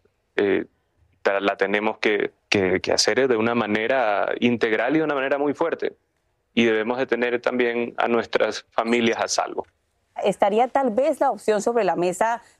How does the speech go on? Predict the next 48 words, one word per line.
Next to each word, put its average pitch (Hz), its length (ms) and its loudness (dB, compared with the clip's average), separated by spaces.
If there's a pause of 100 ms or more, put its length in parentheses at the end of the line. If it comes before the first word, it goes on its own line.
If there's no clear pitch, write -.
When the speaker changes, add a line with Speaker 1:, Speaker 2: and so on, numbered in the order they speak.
Speaker 2:
de 208 80 2
hablar 196 280 2
con 254 140 -2
el 233 80 0
presidente 185 800 0
de 180 80 0
Estados 185 420 -2
Unidos, 180 380 0
Joe 196 160 -2
Biden, 185 400 -2
para 170 220 -2
que 175 240 -2
otorgue 208 560 0
algún 175 320 -2
tipo 190 360 0
de 180 120 0
amparo 190 640 -2 (220)
a 208 100 0
los 196 180 0
ecuatorianos 196 720 0
que 190 120 0
se 175 120 0
vean 196 220 0
obligados 180 720 -2 (260)
de 175 240 0
huir 220 360 2
de 240 100 -2
su - 140 -6
país? 185 520 -2 (200)
Speaker 1:
Eh, - 80 -2
por - 140 -4
supuesto, 117 560 -2 (220)
es 104 80 4
algo 127 340 2
que 110 220 0
ya 113 140 2
lo 120 80 0
hemos 117 120 -2
hablado, 107 540 0 (340)
eh, 107 140 2
con 113 140 0
los 110 100 0
Estados 110 260 0
Unidos 113 300 0
por - 140 -2
medio 113 160 2
del 113 100 0
embajador. 107 560 0